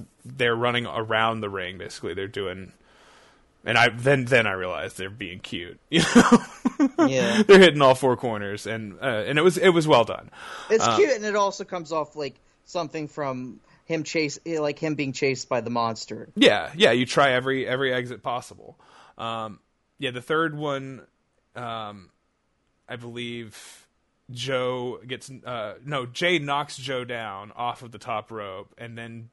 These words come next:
Speaker 1: the blood loss causes Jay to, uh, sort of fall and sort of, sort of crotch himself on the top.
Speaker 2: Yeah.
Speaker 1: Um, and then he's sort of leaned on the apron. He's sitting, um, outside the ropes, okay,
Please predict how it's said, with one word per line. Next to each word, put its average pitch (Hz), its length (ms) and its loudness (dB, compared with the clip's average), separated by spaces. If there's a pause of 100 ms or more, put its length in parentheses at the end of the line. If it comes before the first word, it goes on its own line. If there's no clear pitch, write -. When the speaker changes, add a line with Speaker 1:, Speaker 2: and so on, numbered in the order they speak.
(100)
Speaker 1:
the 139 80 -14
blood 131 380 -6
loss 113 240 -6
causes 117 360 -8
Jay 110 380 -8
to, 104 120 -14 (300)
uh, 95 300 -12
sort - 160 -16
of 95 80 -18
fall 98 380 -10
and 101 280 -20
sort 101 180 -16
of, - 180 -18 (180)
sort 107 240 -14
of - 60 -20
crotch 92 240 -14
himself 92 340 -16
on 98 80 -18
the 95 60 -20
top. 95 360 -12 (380)
Speaker 2:
Yeah. 131 280 -2
Speaker 1:
Um, 104 580 -10 (960)
and 139 100 -10
then 135 120 -10
he's 165 320 -4
sort 156 200 -6
of 117 180 -8
leaned 127 440 -10 (760)
on 160 220 -2
the 147 100 -8
apron. 127 380 -8
He's 117 160 -16
sitting, 98 640 -8 (800)
um, 95 400 -14 (460)
outside 151 460 0
the 120 80 -8
ropes, - 600 -16 (240)
okay, 117 320 -12